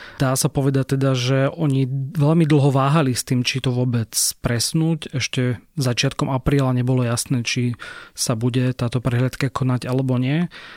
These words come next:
Nakoniec sa teda presunula, zatiaľ sa hovorí možno o konci septembra, keď bude to svetové výročie konca vojny,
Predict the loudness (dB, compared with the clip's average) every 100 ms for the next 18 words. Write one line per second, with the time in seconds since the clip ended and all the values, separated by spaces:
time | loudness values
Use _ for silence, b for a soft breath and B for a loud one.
0 | B B 0 2 2 2 0 -2 -2 -2
1 | -2 -2 0 0 2 2 0 0 -2 0
2 | 0 -2 -2 0 0 0 0 0 0 0
3 | 0 0 -2 -2 -4 -2 0 0 0 -2
4 | -4 -6 -4 -2 -2 -4 -8 -8 -4 -2
5 | 0 2 2 0 0 -2 -4 -2 -2 0
6 | 0 2 0 -2